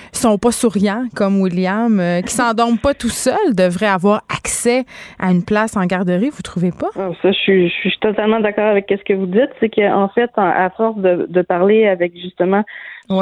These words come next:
Speaker 1: Ouais.
Speaker 2: des, euh, des garderies ou tout ça, je me faisais dire, « Ah, ben moi, je cherche quelqu'un, un enfant qui marche déjà, qui est autonome. » Fait que c'est pour ça que je me suis permis de l'écrire dessus, euh, « Il est autonome. »
Speaker 1: Ben c'est ça, c'est qu'on
Speaker 2: Il fait
Speaker 1: cherche
Speaker 2: ses
Speaker 1: un
Speaker 2: affaires.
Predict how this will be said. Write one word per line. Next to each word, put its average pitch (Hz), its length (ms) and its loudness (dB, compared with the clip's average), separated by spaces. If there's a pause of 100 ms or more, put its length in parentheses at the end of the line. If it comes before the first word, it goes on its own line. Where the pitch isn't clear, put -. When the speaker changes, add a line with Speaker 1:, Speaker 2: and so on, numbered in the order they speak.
Speaker 1:
Ouais. 190 80 0
Speaker 2:
des, 190 260 4
euh, 165 320 4
des 175 140 0
garderies 190 540 2
ou - 20 0
tout 202 240 -4
ça, 233 200 2 (360)
je - 100 -12
me 196 100 2
faisais 185 260 2
dire, « 196 280 0
Ah, 214 220 2
ben 190 180 2
moi, 202 140 2
je 214 120 -4
cherche 220 280 -2
quelqu'un, 202 260 0
un 185 540 2
enfant 190 260 0
qui 220 160 -8
marche 202 240 0
déjà, 202 380 2
qui 226 100 0
est 202 100 0
autonome. » 185 560 2
Fait 170 100 0
que 170 60 -8
c'est - 60 -14
pour 180 140 -2
ça 220 80 2
que 214 60 0
je 208 40 2
me 202 60 4
suis - 120 -6
permis 175 320 2
de 175 60 2
l'écrire 185 320 2
dessus, 190 460 2
euh, « 156 160 2 (120)
Il 175 100 2
est 170 100 -4
autonome. » 170 580 -4 (140)
Speaker 1:
Ben 196 80 0
c'est 262 140 -2
ça, 180 200 -4
c'est 208 140 -4
qu'on 196 100 -2
Speaker 2:
Il 196 40 0
fait 190 80 -2
Speaker 1:
cherche 262 120 0
Speaker 2:
ses - 60 0
Speaker 1:
un 247 120 0
Speaker 2:
affaires. 202 120 2